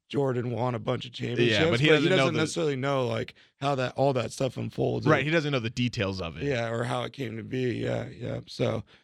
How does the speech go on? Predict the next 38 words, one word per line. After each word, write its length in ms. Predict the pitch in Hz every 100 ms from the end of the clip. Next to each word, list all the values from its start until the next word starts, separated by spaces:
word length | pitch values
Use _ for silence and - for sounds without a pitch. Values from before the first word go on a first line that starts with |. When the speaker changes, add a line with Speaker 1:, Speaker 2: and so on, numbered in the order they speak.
| -
Speaker 1:
it's 160 | 139 135
been 180 | 156
fun 340 | 120 147 135 135
having 220 | 127 127 123
that 180 | 123
show 280 | - 135 113
on 260 | 113 110 113
and, 220 | 113 - _
and 140 | - 113
getting 300 | 123 113 110
to 40 |
chop 300 | 107 131 113
it 80 | 107
up 140 | 113
with 120 | 113 -
people 300 | 120 - 107
that, 240 | 104 - _ _ _ _ _ _ -
you 100 | -
know, 220 | 113 117 - - -
haven't 260 | 123 117
been 120 | 113 117
exposed 560 | 101 - 113 113 -
to, 80 | 117
like, 260 | 110 107 -
N 120 | 117
B 120 | 113 117
A 20 |
history, 480 | 117 113 - - 117
really. 320 | 113 - - _
Speaker 2:
Yeah, 280 | 110 101 90
well, 260 | 98 127 110
speaking 360 | - 165 160
of 80 | 135
it 120 | 120
being 200 | 101 127 107
dramatized 600 | 117 120 113 107 98 92
real 220 | 98 98
quick, 460 | - 101 95 -